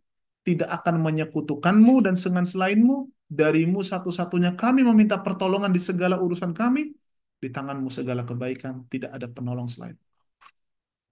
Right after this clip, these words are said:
Iyyaka na'budu wa iyyaka nasta'in. Ibnu Taimiyah menyebutkan iyyaka na'budu menepis riya dan iyyaka nasta'in menes-, menepis kibria.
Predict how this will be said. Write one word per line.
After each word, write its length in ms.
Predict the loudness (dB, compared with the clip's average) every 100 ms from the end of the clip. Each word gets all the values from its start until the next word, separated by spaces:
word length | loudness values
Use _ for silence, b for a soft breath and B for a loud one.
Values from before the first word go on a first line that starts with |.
| _ _ _ _ _ _ _ _ -8
Iyyaka 260 | -6 -6 -8
na'budu 260 | -10 -10 -12
wa 60 | -12
iyyaka 240 | -12 -16 -20
nasta'in. 400 | -16 -18 -20 _ _ _ _ _ _ _ _ _ _ _ _ _ _ -10
Ibnu 160 | -6 -4
Taimiyah 400 | -4 -2 -2 -2
menyebutkan 560 | -2 -2 -4 -4 -6
iyyaka 400 | -4 -6 -4 -4
na'budu 460 | -4 -4 -4 -4 -6
menepis 560 | -6 -6 -6 -4 -4 -2
riya 320 | -2 -2 -6 _ _ _ _ _ _ _
dan 160 | -6 -2
iyyaka 320 | -2 -2 -4
nasta'in 560 | -4 -2 -4 -4 -6
menes-, 480 | -8 -6 -2 -2 -2
menepis 400 | -4 -6 -6 -6
kibria. 680 | -4 -4 -2 -2 2 0 -2